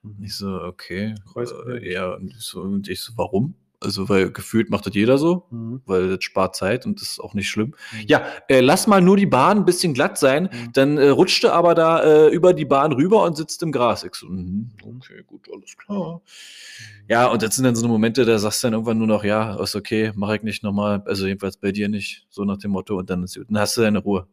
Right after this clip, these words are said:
Speaker 2: Also, weil es bringt ja nichts. Du brauchst da jetzt nicht zu diskutieren. Du bist, wie gesagt, wie du schon sagst, noch vielleicht sogar noch ein paar Tage mit ihm unterwegs. Dann musst du halt so einen Mittelweg finden. Dann machst du halt Dienst nach Vorschrift und, äh, richtest dich vielleicht ein bisschen nach dem, äh, so, ne, solange
Speaker 1: Musst du
Speaker 2: alles
Speaker 1: ja
Speaker 2: im
Speaker 1: lei-,
Speaker 2: Sich-,
Speaker 1: also
Speaker 2: ja.
Speaker 1: leider ist jetzt, aber du musst ja,
Speaker 2: Ja,
Speaker 1: du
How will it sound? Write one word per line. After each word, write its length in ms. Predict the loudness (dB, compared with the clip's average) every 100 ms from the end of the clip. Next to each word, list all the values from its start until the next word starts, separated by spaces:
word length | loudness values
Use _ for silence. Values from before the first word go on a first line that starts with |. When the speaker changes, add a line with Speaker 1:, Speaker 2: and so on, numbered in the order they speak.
| _
Speaker 2:
Also, 260 | -6 -2 2
weil 320 | 4 4 2 -2 _ _ _ -10
es 100 | -4
bringt 200 | -2 0
ja 80 | 0
nichts. 320 | -2 -8 -16
Du 80 | -6
brauchst 260 | -4 -2
da 80 | 0
jetzt 220 | 0 -2 -6
nicht 160 | -8
zu 100 | -8
diskutieren. 600 | -10 -10 -8 0 0 0
Du 100 | -2
bist, 260 | -2 -4 -2
wie 60 |
gesagt, 260 | -2 -4 -4
wie 100 | -4
du 120 | -4
schon 220 | -6 -4 -2
sagst, 240 | -2 -2
noch 100 | -4
vielleicht 320 | 0 0 0
sogar 200 | 0 0
noch 60 | 0
ein 40 | 0
paar 180 | -2
Tage 220 | 0 0 0
mit 100 | -2
ihm 60 | -4
unterwegs. 520 | -2 0 -2 -4 -20 -20 -20 -20 -20 -20 -20 -2
Dann 100 | 4
musst 160 | 4 6
du 40 |
halt 80 | 4
so 60 | 4
einen 40 |
Mittelweg 340 | 2 2 0 0
finden. 260 | -6 -4
Dann 100 | -4
machst 200 | -6 -4
du 40 | -4
halt 120 | -4
Dienst 180 | -6 -6
nach 100 | -2
Vorschrift 680 | -2 -2 -2 -4 -8 -20 _ _ _ _ _
und, 280 | -6 -4 2
äh, 40 |
richtest 560 | 6 6 6 0 -2 -4
dich 160 | -4 -2
vielleicht 320 | -2 -2 -4
ein 60 | -6
bisschen 260 | -6 -4
nach 140 | -6 -2
dem, 500 | 0 0 -2 -6 -2
äh, 260 | 2 2
so, 260 | 2 2 2
ne, 180 | 2 0
solange 280 | 2 2 4
Speaker 1:
Musst 100 | 4
du 40 |
Speaker 2:
alles 140 | 4
Speaker 1:
ja 20 | 2
Speaker 2:
im 80 | 0
Speaker 1:
lei-, 40 |
Speaker 2:
Sich-, 160 | 0 -2
Speaker 1:
also 140 | 2
Speaker 2:
ja. 180 | 4 4
Speaker 1:
leider 420 | 4 4 4 2
ist 160 | -2 -8
jetzt, 200 | -14 -14
aber 220 | -10 -8
du 80 | -6
musst 220 | -4 -4 -4
ja, 60 |
Speaker 2:
Ja, 320 | -2 0 -2
Speaker 1:
du 40 | -4